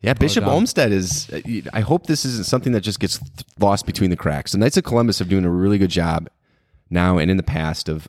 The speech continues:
Speaker 1: of really
Speaker 2: Promoting it,
Speaker 1: promoting it
Speaker 2: I
Speaker 1: and bringing
Speaker 2: think.
Speaker 1: it to the forefront. Because they know just as well, too, right, that this is something that's important.
Speaker 2: Absolutely. And again, there'll be links in the show notes for you guys for, uh, the actual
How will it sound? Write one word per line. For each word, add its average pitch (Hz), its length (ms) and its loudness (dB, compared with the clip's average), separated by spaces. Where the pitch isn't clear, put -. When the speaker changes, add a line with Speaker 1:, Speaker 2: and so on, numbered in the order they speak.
Speaker 1:
of 80 220 -6
really 87 400 2
Speaker 2:
Promoting 117 440 2
it, 90 200 0
Speaker 1:
promoting 107 320 4
it 90 60 4
Speaker 2:
I - 40 2
Speaker 1:
and 87 80 2
bringing 98 240 4
Speaker 2:
think. 87 100 0
Speaker 1:
it - 20 -10
to - 60 -6
the 87 80 0
forefront. 82 500 -2
Because 135 280 2
they 151 160 0
know 220 180 2
just 165 240 -2
as 143 140 0
well, 143 180 0
too, 135 240 0
right, 92 320 0
that 95 280 0
this - 180 -2
is 131 80 -4
something 127 340 -2
that's 127 160 -2
important. - 460 -4
Speaker 2:
Absolutely. 117 640 0
And 120 440 4
again, 131 340 4
there'll 131 280 2
be 135 140 4
links 147 400 0
in 139 200 0
the 117 100 -2
show 117 200 -4
notes 113 240 0
for - 140 -2
you 107 140 4
guys 98 400 0
for, 98 400 -4
uh, 95 300 -4
the 110 280 0
actual 104 720 2